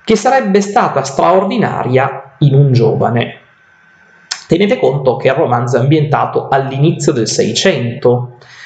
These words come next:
Una persona di sessanta anni all'epoca era tranquillamente considerata una persona piuttosto anziana.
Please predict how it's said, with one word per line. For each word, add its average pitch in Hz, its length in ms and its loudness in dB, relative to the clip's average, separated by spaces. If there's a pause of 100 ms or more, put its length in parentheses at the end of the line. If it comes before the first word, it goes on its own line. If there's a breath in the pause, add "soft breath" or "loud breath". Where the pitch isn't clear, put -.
(280 loud breath)
Una 156 240 2
persona 147 500 0
di 123 140 -2
sessanta - 840 -2
anni 127 460 0
all'epoca 123 540 0
era 113 200 -2
tranquillamente 131 880 0
considerata 127 560 0
una - 140 -4
persona 135 460 -2
piuttosto 139 500 -2
anziana. - 840 -6